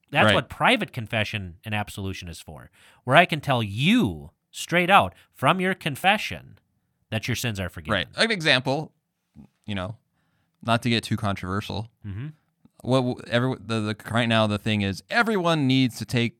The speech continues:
Speaker 2: the vaccine. It's a general pronouncement, not from your personal doctor,
Speaker 1: Right.
Speaker 2: but from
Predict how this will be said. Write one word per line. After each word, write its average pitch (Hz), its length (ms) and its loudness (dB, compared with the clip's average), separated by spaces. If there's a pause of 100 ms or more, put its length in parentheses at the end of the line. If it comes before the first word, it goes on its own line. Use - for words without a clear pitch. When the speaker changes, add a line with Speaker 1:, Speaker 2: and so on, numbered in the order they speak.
Speaker 2:
the 95 120 -10
vaccine. 95 580 -2
It's 95 160 -6
a 101 80 -2
general 127 500 2
pronouncement, 107 720 -2 (600)
not 127 180 2
from 139 220 0 (100)
your 117 140 0
personal 135 380 -2
doctor, 104 520 2 (840)
Speaker 1:
Right. 123 520 4 (260)
Speaker 2:
but 139 180 8
from 107 440 4